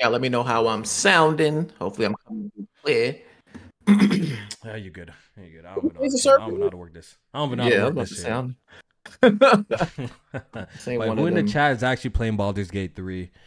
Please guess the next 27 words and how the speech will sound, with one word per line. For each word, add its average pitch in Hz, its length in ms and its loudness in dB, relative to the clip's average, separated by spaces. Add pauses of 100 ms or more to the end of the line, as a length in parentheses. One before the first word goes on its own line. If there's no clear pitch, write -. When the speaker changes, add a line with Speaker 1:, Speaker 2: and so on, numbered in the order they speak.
(380)
Speaker 2:
um, 90 880 -8
on 98 200 -6
P 92 280 -2
C 92 200 -8
currently? 87 720 2
Speaker 1:
Yeah. 82 80 -18
Speaker 2:
I'm, 87 140 -14
I'm 82 160 -16
curious. 87 260 -6
Speaker 1:
I 151 100 4
ain't 165 120 0
gonna 156 220 8
ca-, 190 260 4
I 160 140 8
ain't 170 100 4
gonna 151 160 6
front 214 260 6
though. 127 140 8
That 127 300 2
player 165 260 6
count 131 260 0
on 120 120 -2
P 135 160 -4
C 175 180 -6
look 131 220 0
bananas. 123 800 0
Speaker 2:
Yeah, 170 220 6